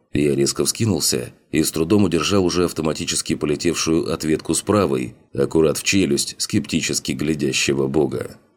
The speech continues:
Всё-таки бить главу пантеона кулаком в лицо — это не камильфо. Вот ежели адамантовым клинком, да под седьмое ребро. «Успокоился?» — невозмутимо уточнил павший. «Но затаил», — не стал прогибаться я.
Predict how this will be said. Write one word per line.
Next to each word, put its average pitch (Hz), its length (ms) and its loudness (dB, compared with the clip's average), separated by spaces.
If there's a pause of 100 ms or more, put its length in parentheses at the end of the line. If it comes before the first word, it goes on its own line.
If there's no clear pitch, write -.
(340)
Всё-таки 87 400 0
бить 95 320 0
главу 82 340 2
пантеона 78 640 0
кулаком 78 520 0
в 64 60 -6
лицо — 69 500 0 (120)
это - 260 -4
не 82 140 -2
камильфо. 65 640 -4 (340)
Вот 71 160 2
ежели 71 360 0
адамантовым 69 840 -2
клинком, 69 680 0 (140)
да 67 180 -2
под 69 180 -2
седьмое 73 460 0
ребро. 69 640 0 (680)
«Успокоился?» — 65 1040 0 (400)
невозмутимо 67 680 0
уточнил 78 440 -2
павший. 65 600 -4 (420)
«Но 73 220 2
затаил», — 76 680 2 (200)
не 71 120 -2
стал 92 260 0
прогибаться 67 580 -2
я. 53 280 -8